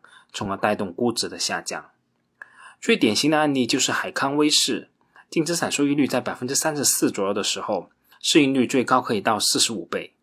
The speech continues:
但下滑到百分之三十以下的时候，最高也只能到三十倍了。所以自二零一八年以来，尽管公司的业绩仍然保持百分之十以上的增长，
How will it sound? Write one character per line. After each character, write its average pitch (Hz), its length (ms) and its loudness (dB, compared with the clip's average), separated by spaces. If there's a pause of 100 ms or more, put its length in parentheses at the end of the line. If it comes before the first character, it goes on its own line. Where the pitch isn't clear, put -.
(460)
但 180 160 2
下 170 160 4
滑 156 160 4
到 151 120 6
百 104 140 0
分 123 100 -4
之 135 60 -2
三 175 240 2
十 131 220 0
以 101 80 -2
下 110 180 -2
的 95 80 -8
时 - 180 -2
候， 85 320 -8 (300)
最 123 160 0
高 110 180 4
也 110 80 0
只 107 140 -4
能 101 160 -8
到 98 140 -2
三 110 240 -2
十 - 120 -4
倍 - 160 -8
了。 71 220 -12 (500)
所 - 200 -4
以 98 200 -6
自 135 200 2
二 131 60 6
零 123 120 0
一 123 80 0
八 156 220 4
年 113 200 0
以 92 120 -10
来， 78 300 -12 (420)
尽 190 160 4
管 180 180 4
公 170 100 2
司 190 140 2
的 185 80 8
业 160 180 6
绩 123 280 4
仍 107 180 0
然 123 160 -2
保 104 180 0
持 - 220 0
百 107 140 -2
分 - 120 -8
之 143 80 -2
十 110 300 2
以 104 80 0
上 107 160 -2
的 95 80 -8
增 127 220 -6
长， 85 240 -4